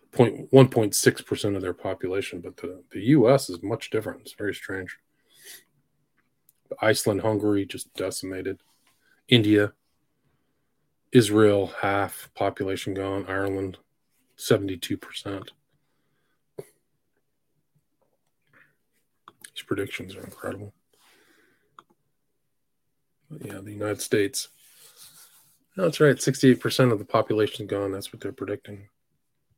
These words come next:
How and why, I know not. This is Lioness of Judah Ministry from August twenty twenty-three.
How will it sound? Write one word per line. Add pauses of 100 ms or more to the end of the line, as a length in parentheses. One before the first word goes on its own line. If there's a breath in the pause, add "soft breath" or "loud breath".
(2000 loud breath)
How
and
why,
I (200)
know
not. (1040 loud breath)
This
is
Lioness
of
Judah
Ministry
from
August
twenty
twenty-three.